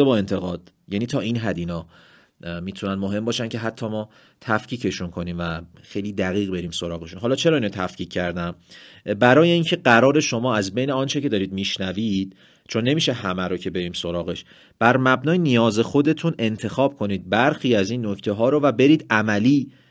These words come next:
در واقع پیگیریشون کنید. وقتی اینا رو جدا می‌کنیم، نگاه می‌کنیم، می‌گیم خب بر اساس زمانم اول برم رو انتقاد کار کنم، بیشتر به دردم می‌خوره، یا الان برم رو تصمیم گیری، اه، روی این مهارت کار کنم.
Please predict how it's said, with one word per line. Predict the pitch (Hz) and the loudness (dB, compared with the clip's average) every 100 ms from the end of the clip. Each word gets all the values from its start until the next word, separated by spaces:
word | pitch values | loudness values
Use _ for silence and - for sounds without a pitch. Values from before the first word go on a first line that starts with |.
| _ | _
در | 95 95 | -4 -2
واقع | 92 107 | 0 -2
پیگیریشون | 107 101 92 95 95 92 | 0 0 2 0 -2 -6
کنید. | 82 80 78 - _ _ _ _ _ - | -14 -14 -16 -20 _ _ _ _ _ -2
وقتی | 117 170 | -2 0
اینا | 147 135 | 0 2
رو | 120 | 2
جدا | 117 120 120 | 4 6 6
می‌کنیم، | 120 123 131 156 | 4 0 0 2
نگاه | 156 139 147 | 2 4 4
می‌کنیم، | 160 156 | 2 0
می‌گیم | 139 139 | -2 -4
خب | 117 120 | -2 0
بر | 117 120 | 4 4
اساس | 120 113 | 4 0
زمانم | 117 110 120 135 151 131 | -4 0 0 2 0 2
اول | 120 143 | 2 4
برم | 156 156 - | 2 2 -2
رو | 82 117 | -4 2
انتقاد | 147 120 120 117 110 | 4 4 4 4 4
کار | - 78 | 0 -6
کنم، | - 73 76 - | -8 -12 -14 -10
بیشتر | 107 - 120 | -4 0 2
به | 95 87 | 0 -2
دردم | 82 80 82 | -6 -8 -10
می‌خوره، | 78 - - - _ - - | -12 -16 -18 -20 _ -20 -4
یا | 123 | 0
الان | 113 123 143 | 4 4 4
برم | 151 | 2
رو | 151 | 0
تصمیم | 139 110 - 107 | 0 -2 -2 -4
گیری، | 107 104 110 98 - _ _ _ - | 0 2 4 2 -2 _ _ _ -8
اه، | 90 90 | -4 0
روی | 117 143 | 2 4
این | 151 | 4
مهارت | 127 101 90 85 | 0 0 -2 -4
کار | - 90 | -6 -6
کنم. | 87 90 82 | -6 -10 -12